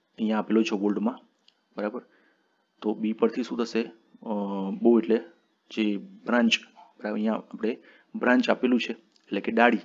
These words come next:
અથવા શાખા, બરાબર છે? તો આ રીતના એનો આપણે, અ, લેસનમાંથી જવાબ search કરીને એનો અહીંયા શબ્દ લખવાનો છે. બીજું છે, "The boy's joy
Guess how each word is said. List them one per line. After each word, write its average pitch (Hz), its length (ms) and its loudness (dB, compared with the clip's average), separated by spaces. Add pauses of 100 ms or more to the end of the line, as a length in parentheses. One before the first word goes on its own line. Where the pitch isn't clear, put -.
(100)
અથવા 120 220 -6
શાખા, - 380 0 (480)
બરાબર 113 260 0
છે? 117 160 -14 (640)
તો 110 100 0
આ 107 180 -2
રીતના 104 240 -4
એનો 101 160 -6
આપણે, 101 300 -4 (560)
અ, 117 80 -10 (1120)
લેસનમાંથી 110 680 2
જવાબ 101 380 -6
search - 300 -2
કરીને 98 280 -6
એનો 104 260 -6 (240)
અહીંયા 104 220 -8 (100)
શબ્દ 101 220 -2
લખવાનો 95 360 -2
છે. - 160 -14 (800)
બીજું 131 180 4
છે, 120 220 4 (440)
"The 107 60 6
boy's 135 500 10
joy 120 200 12